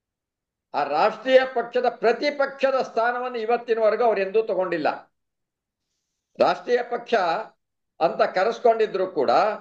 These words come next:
ಕೇಂದ್ರದಲ್ಲಿ ಪ್ರತಿಪಕ್ಷವಾಗಿ ಎಂದೂ ಕೂತಿಲ್ಲ,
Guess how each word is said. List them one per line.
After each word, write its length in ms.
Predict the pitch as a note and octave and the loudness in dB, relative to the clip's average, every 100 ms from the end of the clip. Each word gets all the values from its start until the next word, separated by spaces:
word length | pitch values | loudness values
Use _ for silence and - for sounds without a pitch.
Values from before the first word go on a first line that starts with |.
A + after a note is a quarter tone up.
| - _ _ _ _ _ | -12 _ _ _ _ _
ಕೇಂದ್ರದಲ್ಲಿ 720 | - B3+ C4+ C4+ C4 B3+ C4 | 2 4 4 2 2 0 -2
ಪ್ರತಿಪಕ್ಷವಾಗಿ 880 | C4+ A3+ A#3 C4 B3+ - B3 B3 B3+ | -2 -2 -2 -2 -2 0 0 0 -2
ಎಂದೂ 180 | A3+ A3 | -6 -4
ಕೂತಿಲ್ಲ, 680 | A3 G#3 F3 C3 G2+ - _ | -4 -4 -2 -2 -4 -6 _